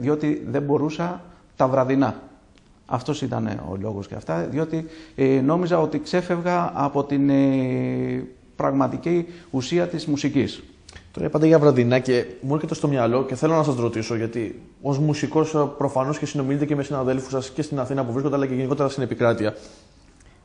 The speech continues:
Speaker 2: Τι γίνεται λίγο με αυτό το κομμάτι των συλλογικών συμβάσεων; Είναι μια πονεμένη ιστορία. Προφανώς, ε, όπως όλα τα επαγγέλματα, έχετε πληγεί και εσείς, αλλά έχω την αίσθηση ότι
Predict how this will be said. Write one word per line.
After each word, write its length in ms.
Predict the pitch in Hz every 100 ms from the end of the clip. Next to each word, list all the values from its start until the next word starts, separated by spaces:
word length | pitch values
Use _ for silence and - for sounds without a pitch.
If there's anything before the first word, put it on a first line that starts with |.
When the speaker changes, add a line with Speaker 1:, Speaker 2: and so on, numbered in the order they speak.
| - -
Speaker 2:
Τι 100 | 202
γίνεται 260 | 208 190
λίγο 220 | 185 190 190
με 140 | 170
αυτό 200 | 139 160
το 100 | 170
κομμάτι 340 | 151 143 160
των 200 | 151 143
συλλογικών 460 | 120 131 123 120 143
συμβάσεων; 640 | 135 127 135 147 143 107 - - -
Είναι 160 | 151 160
μια 140 | 170
πονεμένη 420 | 175 156 147 180
ιστορία. 400 | 170 139 123 151
Προφανώς, 1080 | 151 - 135 127 131 127 156 165 156 - -
ε, 40 | 147 143 139 131 127 117 - - -
όπως 360 | 151 147 143
όλα 140 | 151 151
τα 80 |
επαγγέλματα, 400 | 143 135 143 147
έχετε 220 | 143 143 147
πληγεί 320 | 135 120 139
και 140 | 147
εσείς, 280 | 139 131 139 - - -
αλλά 640 | - 151 143 139 139 127 113 113 - - -
έχω 220 | 165 208
την 240 | 202 185 175
αίσθηση 420 | 175 165 165 185
ότι 420 | 170 180 165